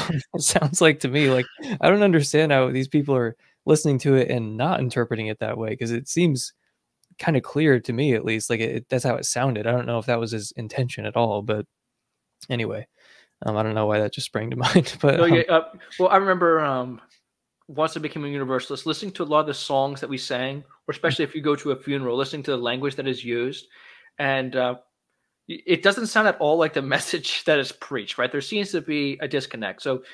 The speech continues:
Speaker 2: um, in that song that you're talking about, there's a line, "Oh, the overwhelming, never-ending, reckless love of God," right?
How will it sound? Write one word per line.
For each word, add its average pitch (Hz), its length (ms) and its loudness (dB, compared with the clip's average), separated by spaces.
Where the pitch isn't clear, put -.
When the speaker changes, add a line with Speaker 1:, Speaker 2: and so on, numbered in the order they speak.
Speaker 2:
um, 135 360 -2
in 156 100 -4
that 196 180 2
song 185 200 0
that 160 60 -4
you're 143 80 -10
talking 151 300 -2
about, 123 240 -2
there's 139 140 -4
a 139 60 -4
line, 135 420 -2
"Oh, 165 280 4
the 151 240 -2
overwhelming, 139 760 -2
never-ending, 147 960 2
reckless 143 380 -2
love 131 140 -2
of 117 160 -14
God," 110 360 -2
right? 120 240 -4